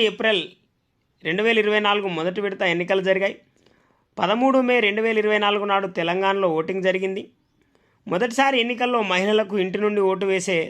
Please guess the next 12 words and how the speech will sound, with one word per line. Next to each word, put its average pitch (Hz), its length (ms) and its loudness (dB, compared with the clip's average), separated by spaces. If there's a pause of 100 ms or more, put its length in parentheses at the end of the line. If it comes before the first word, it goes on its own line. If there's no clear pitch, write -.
(120)
సదుపాయాన్ని 180 600 0
కల్పించారు. 131 500 -8 (800)
ఇవేవి 214 400 0
సరైనవి 208 420 2
అడిగాడు. 196 340 -2
ఇందులో 196 140 -2 (460)
ఇక్కడ 190 220 -2
చూడండి, 208 300 2 (500)
డి 196 80 0 (120)
స్టేట్మెంట్ 202 520 0
అనేది 190 220 0 (100)
తప్పుగా 175 280 -2